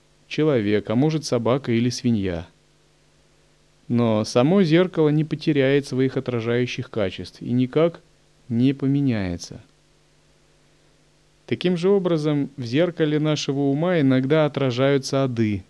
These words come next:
иногда небеса. Но само зеркало этим не запятнывается.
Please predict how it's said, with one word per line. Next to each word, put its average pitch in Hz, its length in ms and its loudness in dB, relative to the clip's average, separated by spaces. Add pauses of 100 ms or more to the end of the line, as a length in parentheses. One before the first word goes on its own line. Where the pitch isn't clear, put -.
(240)
иногда 120 440 2
небеса. 127 640 -2 (800)
Но 120 100 2
само 165 340 2
зеркало 165 520 2
этим 127 420 2
не 127 160 2
запятнывается. 92 1040 -4